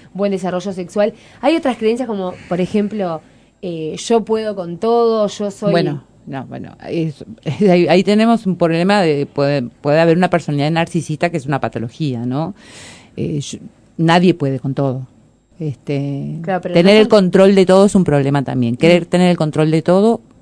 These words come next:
Speaker 2: puede ser un problema en sexualidad, porque las personas que quieren tener el control de todo, justamente y precisamente en sexología y en sexualidad, pueden tener algún problema.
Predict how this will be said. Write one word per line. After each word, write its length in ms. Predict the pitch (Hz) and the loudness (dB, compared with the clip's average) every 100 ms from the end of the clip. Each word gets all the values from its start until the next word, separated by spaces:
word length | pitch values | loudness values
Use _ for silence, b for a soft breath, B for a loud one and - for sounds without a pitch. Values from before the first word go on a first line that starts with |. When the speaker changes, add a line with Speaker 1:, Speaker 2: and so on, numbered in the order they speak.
| - | 2
Speaker 2:
puede 160 | 165 156 | 2 2
ser 120 | 170 | 0
un 80 | 160 | -2
problema 360 | 143 143 147 | -2 0 0
en 60 | 139 | -2
sexualidad, 680 | - 123 120 120 120 135 139 B B B B B | -4 -8 -8 -6 -6 -6 -10 B B B B B
porque 220 | - 143 156 | -6 0 0
las 140 | 147 | 2
personas 360 | 156 147 190 196 | 0 0 2 0
que 120 | 156 | 0
quieren 240 | 165 165 | -2 -2
tener 180 | 156 151 | -2 -4
el 80 | 151 | -2
control 340 | 139 135 160 | -6 -2 -2
de 120 | 147 | -2
todo, 260 | 143 156 165 - - | -4 -2 -2 -4 -4
justamente 680 | 185 - 175 160 151 135 151 | -4 0 -2 0 -4 -4 -6
y 20 | |
precisamente 960 | 139 143 175 - 160 147 139 - 143 - | -4 -4 -4 -4 -4 -4 -6 -6 -8 -4
en 140 | 147 135 | -4 -2
sexología 600 | 165 - 160 160 - 151 | -4 -4 -2 -2 0 0
y 60 | 135 | 0
en 100 | 139 | 0
sexualidad, 720 | 180 - 180 175 165 170 170 B B B B B _ _ - | -2 0 0 2 2 2 -2 B B B B B _ _ 2
pueden 260 | 190 180 180 | 4 6 4
tener 280 | 170 165 | 2 2
algún 320 | 165 151 156 143 | 0 0 0 0
problema. 540 | 151 127 123 120 | 0 0 -2 -4